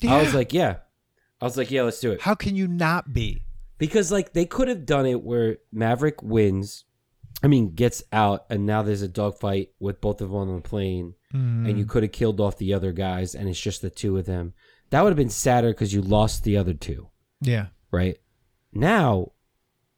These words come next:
Speaker 1: you're putting them together. Rooster's in Goose's seat, and there's jokes even like, "Oh, that was your dad's thing.
Speaker 2: Mm-hmm.
Speaker 1: Like,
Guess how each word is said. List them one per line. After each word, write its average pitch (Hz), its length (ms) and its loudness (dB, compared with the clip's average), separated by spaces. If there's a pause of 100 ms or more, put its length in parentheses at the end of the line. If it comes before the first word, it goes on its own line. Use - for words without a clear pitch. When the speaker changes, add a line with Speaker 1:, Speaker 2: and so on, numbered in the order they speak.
Speaker 1:
you're 113 100 0
putting 202 320 6
them 165 160 4
together. 95 640 2 (880)
Rooster's 175 540 4
in 123 140 2
Goose's 127 460 4
seat, 87 440 0 (380)
and 120 140 4
there's 120 300 2
jokes 135 420 2
even 110 320 0
like, 92 340 -2 (540)
"Oh, 139 180 6
that 131 120 6
was 120 180 2
your 104 100 -4
dad's 127 460 0
thing. 147 720 0
Speaker 2:
Mm-hmm. 123 140 -4
Speaker 1:
Like, 131 360 0